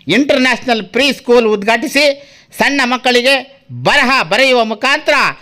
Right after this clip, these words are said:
ವಿದ್ಯಾರಂಭಂ ಲೋಕಾರ್ಪಣೆಯನ್ನು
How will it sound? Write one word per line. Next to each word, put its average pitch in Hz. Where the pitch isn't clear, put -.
ವಿದ್ಯಾರಂಭಂ 262
ಲೋಕಾರ್ಪಣೆಯನ್ನು 247